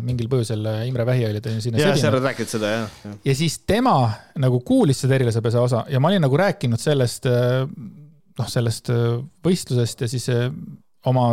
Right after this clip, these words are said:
Speaker 1: tunnetest Marko Tasase nagu selle seal osalemise suhtes ja nii edasi. Ja siis tema nagu käis ja kaaksus, et, et kaks, äh, mingit täiskasvanud inimest klatsivad teda taga, selja taga.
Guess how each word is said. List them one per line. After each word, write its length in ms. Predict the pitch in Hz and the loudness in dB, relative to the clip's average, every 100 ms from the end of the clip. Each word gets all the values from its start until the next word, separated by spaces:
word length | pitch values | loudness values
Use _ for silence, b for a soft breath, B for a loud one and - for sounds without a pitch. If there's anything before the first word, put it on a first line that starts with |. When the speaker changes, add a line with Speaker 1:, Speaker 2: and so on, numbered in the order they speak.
| 117 | 2
Speaker 1:
tunnetest 460 | 175 131 - 113 165 | 2 2 0 -2 -2
Marko 240 | 160 123 | 0 0
Tasase 460 | 135 151 120 113 110 | 0 2 2 0 0
nagu 200 | 110 110 | -2 -2
selle 280 | 110 127 120 | -2 0 2
seal 160 | 117 123 | 2 2
osalemise 560 | 175 175 123 120 117 113 | 2 2 0 -2 -2 -2
suhtes 340 | 120 - 110 | -2 -2 -4
ja 60 | 120 | -2
nii 140 | 180 | 0
edasi. 240 | 147 120 120 B B B | 0 -2 -4 B B B
Ja 60 | 127 | -2
siis 80 | 139 | 0
tema 200 | - 185 139 | 2 2 2
nagu 100 | 120 | 2
käis 240 | 160 156 | 0 0
ja 80 | 117 | 0
kaaksus, 380 | 151 165 - 110 | 2 0 0 -4
et, 160 | - | -4
et 260 | 139 - 135 127 | -12 -10 -8 -4
kaks, 320 | 147 156 - | -2 -2 -4
äh, 300 | 120 113 113 113 | -4 -2 -2 -4
mingit 320 | 120 135 120 - | -4 -4 -2 -2
täiskasvanud 400 | 131 - 110 131 | -2 -2 -2 -2
inimest 240 | 120 - | -2 -2
klatsivad 560 | 135 139 - 110 110 _ | 0 0 -2 -8 -10 _
teda 240 | 117 120 | -8 -6
taga, 240 | 123 110 | -4 -4
selja 240 | 117 127 110 | -4 -4 -4
taga. 220 | 127 123 | -6 -10